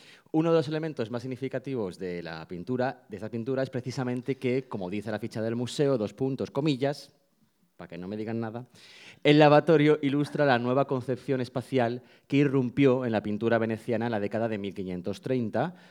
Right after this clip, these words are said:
por influjo del manierismo toscano y la presencia en Venecia de Sebastiano Serlio, de cuyo segundo libro de perspectiva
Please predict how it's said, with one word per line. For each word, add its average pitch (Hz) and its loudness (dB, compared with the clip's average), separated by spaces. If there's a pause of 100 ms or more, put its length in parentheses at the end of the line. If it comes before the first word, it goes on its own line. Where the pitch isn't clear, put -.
(100)
por 117 0
influjo 110 0
del 92 -8
manierismo 95 -8
toscano 120 -6 (220)
y 156 -2
la 170 4
presencia 151 0
en 139 -2
Venecia 127 -4
de 123 -2
Sebastiano 104 -8
Serlio, 113 2 (100)
de 90 -10
cuyo 90 -8
segundo 113 -4
libro 110 0
de 104 -6
perspectiva 123 -2